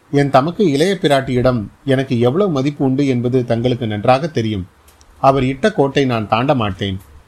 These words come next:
இலங்கைக்கு அவர் வர சொல்லித்தான் வந்தேன். இளைய பிராட்டி இதோ இந்த வானர் குலத்து வீரனிடம் ஓலை அனுப்பியிருக்கிறார். ஒரு விதத்தில் என் தமக்கையின் செய்தியும் பார்த்திபேந்திரன் கூறியதை ஒட்டியிருக்கிறது.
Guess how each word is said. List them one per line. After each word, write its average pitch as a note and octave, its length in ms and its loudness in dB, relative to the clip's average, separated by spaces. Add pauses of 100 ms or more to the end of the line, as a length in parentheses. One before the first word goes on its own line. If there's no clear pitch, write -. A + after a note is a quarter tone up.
(140)
இலங்கைக்கு F3 480 2
அவர் B2+ 200 2
வர A#2+ 220 0
சொல்லித்தான் C3+ 520 0
வந்தேன். A2 420 -2 (440)
இளைய F3 240 4
பிராட்டி D3+ 360 0
இதோ C#3 380 0 (140)
இந்த C3 180 2
வானர் D3 300 2
குலத்து C#3 280 0
வீரனிடம் C3 540 0
ஓலை C#3+ 300 0
அனுப்பியிருக்கிறார். G#2+ 680 -2 (640)
ஒரு C#3+ 180 4
விதத்தில் D3+ 600 0
என் C3+ 160 0
தமக்கையின் D3 480 2
செய்தியும் C3 500 0
பார்த்திபேந்திரன் C3 680 0
கூறியதை B2 460 0
ஒட்டியிருக்கிறது. G#2 800 -2